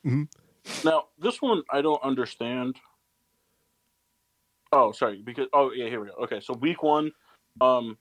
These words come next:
Speaker 2: New York Jets take down a red, white, and blue colored team from New York on nine eleven. Uh, week two,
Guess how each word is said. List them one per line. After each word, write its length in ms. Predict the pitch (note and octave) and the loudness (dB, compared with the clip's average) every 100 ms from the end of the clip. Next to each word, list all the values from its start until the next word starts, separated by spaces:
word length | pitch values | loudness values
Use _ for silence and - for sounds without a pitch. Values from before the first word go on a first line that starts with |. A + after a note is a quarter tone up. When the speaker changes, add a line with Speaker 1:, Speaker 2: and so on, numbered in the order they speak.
| _ | _
Speaker 2:
New 120 | B2+ C3+ | -4 0
York 240 | C#3 C#3 | 0 0
Jets 300 | - C3+ C3 | -2 -4 -4
take 260 | - C3 - | -4 -4 0
down 280 | B2+ B2 A#2+ | 0 0 0
a 80 | A2+ | -2
red, 280 | A2 A2+ A2+ | 0 0 2
white, 220 | A#2 A2+ | 0 0
and 140 | A2+ | -4
blue 260 | A2 A2+ A2 | -2 -2 -2
colored 440 | - A#2+ A#2 G#2+ | -2 0 0 -4
team 280 | - A2 A2 | -4 -2 -2
from 200 | - A2 | 0 4
New 100 | G#2+ | 4
York 300 | G#2+ A2 G#2+ | 6 6 4
on 120 | G#2 | 2
nine 180 | G#2 G#2 | 2 2
eleven. 420 | G#2 G#2 A2 A#2+ - _ _ _ _ _ _ _ _ _ _ _ _ _ _ _ _ _ - | 2 0 0 -8 -14 _ _ _ _ _ _ _ _ _ _ _ _ _ _ _ _ _ 2
Uh, 220 | A#2 G2+ - _ | 4 4 -2 _
week 280 | B2 B2 - | 0 0 0
two, 400 | - B2+ B2+ C3+ | 4 6 6 2